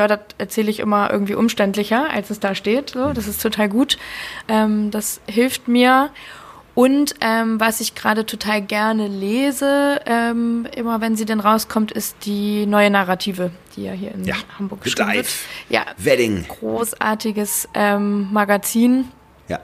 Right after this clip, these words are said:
Speaker 2: das stimmt. Hab's auch abonniert, doppelt und dreifach, ja.
Speaker 1: Ja, ja, ja, ich, oh. <laughs> Supporter der ersten Stunde. Genau, und, ähm,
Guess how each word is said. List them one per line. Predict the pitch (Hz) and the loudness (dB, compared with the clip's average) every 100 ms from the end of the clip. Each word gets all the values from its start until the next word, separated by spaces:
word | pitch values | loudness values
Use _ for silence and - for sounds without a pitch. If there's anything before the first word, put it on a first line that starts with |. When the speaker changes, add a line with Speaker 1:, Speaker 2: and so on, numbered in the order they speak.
| - | -12
Speaker 2:
das | - - | -14 -12
stimmt. | 73 65 - - - - _ _ - | -12 -12 -16 -18 -20 -20 _ _ -18
Hab's | - | -10
auch | - - | -10 -10
abonniert, | 69 71 69 - | -10 -10 -10 -2
doppelt | 82 - | -2 -2
und | 76 71 | -8 -8
dreifach, | 78 76 76 71 | -8 -8 -10 -10
ja. | 69 71 - | -14 -12 -2
Speaker 1:
Ja, | 226 185 - - | 0 0 -6 -8
ja, | - 226 | 2 4
ja, | 208 | 4
ich, | 208 214 | 2 -2
oh. | 208 185 175 175 - | -6 -8 -10 -14 -12
<laughs> | 233 190 214 214 - 247 - - | -4 0 0 0 -8 -14 -16 -14
Supporter | - 220 - 214 208 202 190 - - - - | -8 -6 -2 -2 -2 -4 -6 -8 -8 -8 -2
der | 208 | -2
ersten | - 208 - | 0 -4 -8
Stunde. | 202 208 202 202 - - - | -10 -10 -10 -10 -12 -16 0
Genau, | 226 254 214 190 | 2 4 4 4
und, | 220 233 - | 0 -2 -2
ähm, | 240 240 240 240 240 240 240 240 | -4 -2 -2 -2 -2 -2 -4 -6